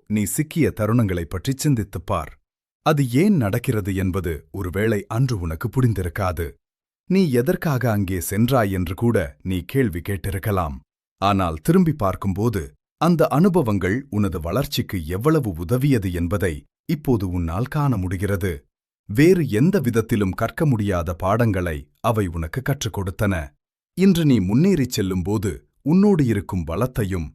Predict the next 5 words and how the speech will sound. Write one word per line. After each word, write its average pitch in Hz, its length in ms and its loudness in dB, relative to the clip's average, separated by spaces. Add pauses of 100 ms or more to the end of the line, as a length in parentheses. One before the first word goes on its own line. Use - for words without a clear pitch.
(160)
தன்னம்பிக்கையையும் 107 1040 0 (180)
ஞானத்தையும் 101 760 -2 (120)
அவை 95 260 -2
உனக்கு 85 380 -6
வழங்கின. 90 680 -2